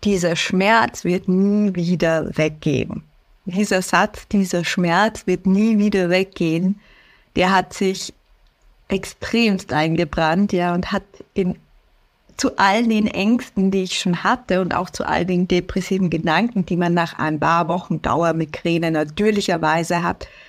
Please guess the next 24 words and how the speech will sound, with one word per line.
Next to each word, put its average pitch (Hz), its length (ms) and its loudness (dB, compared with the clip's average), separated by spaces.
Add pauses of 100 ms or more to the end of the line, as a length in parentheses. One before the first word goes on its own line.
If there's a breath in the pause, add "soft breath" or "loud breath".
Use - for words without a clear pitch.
(200 loud breath)
einen 185 280 0
extremen 220 760 0
Schaden 175 440 2
angerichtet. - 800 -4
Er 180 120 -2
hat 190 160 -4
eigentlich 185 380 -2
alles, 208 280 0
was - 160 -4
ich 202 120 -8
bis 202 160 -4
dahin 190 300 0
über 208 320 0 (380 loud breath)
Mentaltraining 202 1080 0
wusste 226 440 -2
und 190 160 -2
vielleicht 180 600 0
noch 196 160 -4
praktiziert 202 760 -4
hätte, 190 380 -2 (580 loud breath)
für - 220 -2
einige 180 420 0
Zeit, 170 640 0
ähm, 165 380 -2